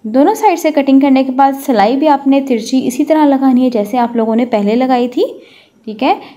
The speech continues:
करने के बाद साथ ही साथ जो है ना, मैंने इसकी strips भी तैयार कर ली थी, ठीक है, मतलब द-, थोड़ी लंबी काट के उनको मैंने सिलाई लगा के फिर मैं उनको सीधा कर लूँगी।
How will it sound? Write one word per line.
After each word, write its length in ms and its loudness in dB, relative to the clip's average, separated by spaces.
करने 260 2
के 120 -2
बाद 300 2
साथ 260 -2
ही 80 0
साथ 220 0
जो 120 -2
है 100 2
ना, 80 2
मैंने 240 2
इसकी 220 -2
strips 400 -4
भी 80 -2
तैयार 260 2
कर 160 0
ली 220 2
थी, 180 2
ठीक 140 -8
है, 80 2
मतलब 440 0
द-, 280 0
थोड़ी 120 2
लंबी 300 0
काट 280 -2
के 180 -2
उनको 260 0
मैंने 220 0
सिलाई 360 2
लगा 260 0
के 160 -4
फिर 200 0
मैं 160 -2
उनको 200 -2
सीधा 340 0
कर 140 0
लूँगी। 360 2